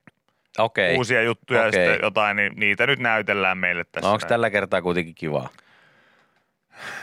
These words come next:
Speaker 2: No ihan jees, ihan jees, mut onhan tää tämmöstä, ollaan me jotenkin niin silleen kasvettu erilleen ja
Speaker 1: Erilleen. Joo. Milloin te ootte viimeksi ollut silleen ihan yh-, yhdessä, yhdessä? Kauas siitä on?
Speaker 2: On siitä nyt varmaan kymmenen vuotta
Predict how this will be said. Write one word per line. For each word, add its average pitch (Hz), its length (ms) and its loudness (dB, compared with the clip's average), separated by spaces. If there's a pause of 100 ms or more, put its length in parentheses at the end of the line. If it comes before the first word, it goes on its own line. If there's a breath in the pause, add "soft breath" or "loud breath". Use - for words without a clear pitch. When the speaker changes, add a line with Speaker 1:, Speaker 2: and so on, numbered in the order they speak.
(480 loud breath)
Speaker 2:
No 143 160 2
ihan 202 400 2
jees, 143 600 2
ihan 131 360 0
jees, 110 540 2
mut 104 180 -6
onhan 127 220 0
tää 117 180 0
tämmöstä, 107 460 -2
ollaan 120 180 0
me 117 80 0
jotenkin 101 440 0
niin 95 220 0
silleen 90 300 -4
kasvettu 87 520 -6
erilleen 80 580 0
ja 78 80 -2
Speaker 1:
Erilleen. 78 100 -8 (540 soft breath)
Joo. 67 320 -10 (1300 loud breath)
Milloin 101 340 2
te 82 80 2
ootte 80 220 0
viimeksi 82 360 0
ollut 71 180 -4
silleen 71 300 -6
ihan 71 240 -6
yh-, 78 280 -2
yhdessä, 85 400 0
yhdessä? 73 420 -6 (600)
Kauas 85 360 2
siitä 73 300 -8
on? 71 100 -4
Speaker 2:
On 98 160 -10
siitä 107 200 -4
nyt 98 80 -8
varmaan 98 320 -2
kymmenen 85 480 -8
vuotta - 220 -12